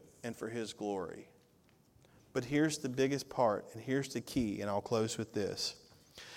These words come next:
And this is the biggest part that we all fail. You have to allow him to do it.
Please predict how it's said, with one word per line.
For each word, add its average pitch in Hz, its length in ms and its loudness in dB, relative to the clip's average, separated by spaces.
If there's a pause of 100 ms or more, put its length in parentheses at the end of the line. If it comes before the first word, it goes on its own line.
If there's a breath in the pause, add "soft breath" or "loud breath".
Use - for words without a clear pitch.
(260 loud breath)
And 110 140 2
this 127 180 2
is 135 100 0
the - 80 -2
biggest 120 320 0
part 110 260 2
that 101 100 0
we 104 160 0
all 104 180 4
fail. - 460 -2 (1800 loud breath)
You 131 120 6
have 120 200 2
to 127 80 0
allow 107 260 2
him 101 120 -4
to 98 60 -8
do 95 240 -8
it. 101 100 -12